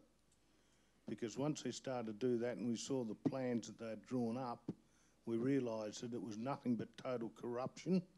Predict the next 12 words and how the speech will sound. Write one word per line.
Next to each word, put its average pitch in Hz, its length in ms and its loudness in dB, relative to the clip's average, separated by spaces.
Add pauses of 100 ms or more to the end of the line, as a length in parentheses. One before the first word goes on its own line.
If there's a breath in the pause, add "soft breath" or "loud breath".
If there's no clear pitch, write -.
(800 soft breath)
and 113 240 -4
excuse 113 520 0
the 117 100 0
expression, 127 400 -2
but 113 120 0
absolute 127 520 0
bastardry 113 680 -2
by 120 200 -2
the 117 120 -4
government. 110 460 -2 (920 soft breath)
And 110 140 -4
that 135 160 -2